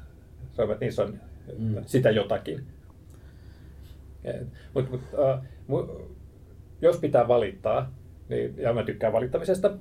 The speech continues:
Speaker 1: niin tota, musikaalissa ne musiikkiesitykset ei oo sitä, että yhtäkkiä porukka rupe-, rupee tanssimaan ja laulamaan, vaan ne on sitä, että sä tiivistät kerrontaa, sä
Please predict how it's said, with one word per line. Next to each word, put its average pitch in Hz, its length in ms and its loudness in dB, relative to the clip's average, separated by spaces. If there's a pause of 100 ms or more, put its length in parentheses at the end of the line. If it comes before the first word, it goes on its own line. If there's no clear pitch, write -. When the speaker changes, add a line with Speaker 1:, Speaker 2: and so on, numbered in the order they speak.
(960)
Speaker 1:
niin 123 220 2
tota, 127 260 4 (840)
musikaalissa 131 920 4 (560)
ne 113 80 0
musiikkiesitykset 139 1040 2 (140)
ei 185 240 8
oo 143 100 8
sitä, 113 480 0 (400)
että 123 180 2
yhtäkkiä 147 400 4
porukka 135 480 4 (120)
rupe-, 143 380 4
rupee 131 420 6 (300)
tanssimaan 117 600 4
ja 117 220 6
laulamaan, 113 640 2 (540)
vaan 143 380 4 (200)
ne 131 140 2
on 120 120 2
sitä, 180 500 4
että 131 420 4 (260)
sä 135 140 -2
tiivistät 147 680 2
kerrontaa, 110 800 4
sä 127 260 2